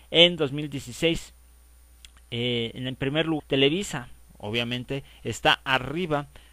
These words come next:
por, eh, doscientos diez contratos, eh, de mil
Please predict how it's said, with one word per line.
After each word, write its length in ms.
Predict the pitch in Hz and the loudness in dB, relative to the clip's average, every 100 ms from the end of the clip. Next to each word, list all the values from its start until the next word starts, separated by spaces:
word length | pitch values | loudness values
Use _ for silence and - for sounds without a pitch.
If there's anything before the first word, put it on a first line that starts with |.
| - | -4
por, 360 | 156 160 165 160 143 | 6 8 8 4 -2
eh, 180 | 123 | -2
doscientos 460 | 120 127 147 147 131 | -2 -4 -4 -6 -4
diez 160 | 147 - | -6 -6
contratos, 800 | 135 123 143 - 147 135 - - - - - - - - | -8 -2 -2 0 -4 -4 -12 -20 -20 -20 -20 -20 -18 -2
eh, 520 | 127 127 123 120 117 | 2 4 4 4 2
de 140 | 120 | -2
mil 320 | 135 156 170 | -2 -2 -2